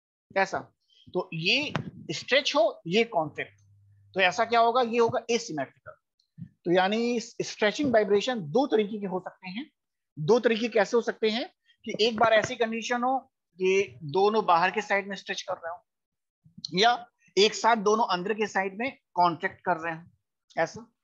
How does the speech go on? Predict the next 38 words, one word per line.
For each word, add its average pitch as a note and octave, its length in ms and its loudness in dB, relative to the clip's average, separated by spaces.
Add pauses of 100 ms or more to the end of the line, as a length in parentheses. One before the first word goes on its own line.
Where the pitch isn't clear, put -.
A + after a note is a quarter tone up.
(160)
तो - 300 -10
ये F#3+ 100 4
दोनों G#3+ 380 4
condition A3+ 440 0
होगी A3+ 220 -2
symmetrical। F3 600 -4 (1040)
और A3 300 4
एक D4+ 360 2
एंटी A3+ 240 0
symmetrical A3 440 -2
हो F3 100 -6
सकती C#3 340 -14
है। C3+ 140 -16 (240)
एक A3+ 140 6
में B3+ 160 -2
क्या C#4 120 2
हो C#4+ 120 2
सकता F#3 400 -6
है, A#3+ 100 0 (500)
एक A3+ 220 2
में A#3 120 2
अगर A#3 160 4
हम G3+ 160 -4
देखें F#3+ 460 -6 (800)
कैसे F3+ 360 -2
stretching G3 440 -4
हो F3+ 120 -6
सकती E3+ 340 -8
है, A#3 240 -2 (360)
तो G#3 160 -6
एक C#4 220 0
में C4 120 0
ऐसा A3 260 2
हो C4+ 80 4
सकता A#3 340 -2
है G#3 140 2
कि A3 160 -10
भाई F#3 720 -2